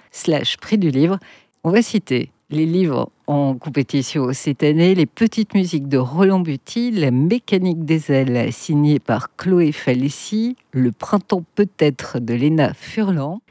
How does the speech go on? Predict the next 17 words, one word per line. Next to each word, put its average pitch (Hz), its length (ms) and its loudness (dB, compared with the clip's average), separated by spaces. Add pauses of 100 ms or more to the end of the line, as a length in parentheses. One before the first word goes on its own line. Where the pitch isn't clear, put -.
(100)
Le 131 80 2
Match 156 420 2
du 127 220 -2
siècle 139 600 -2
de 101 140 -4
Philippe 185 380 -4
Lamont 139 440 2 (240)
et 170 200 2 (180)
Calcaire 185 720 -4
d'Antoine 156 640 -4 (100)
Rubin. 139 680 0 (540)
Ce - 180 -8
sont 117 160 -8
donc 156 440 -4
ces - 400 -4
cinq - 680 -4 (160)
livres 165 400 0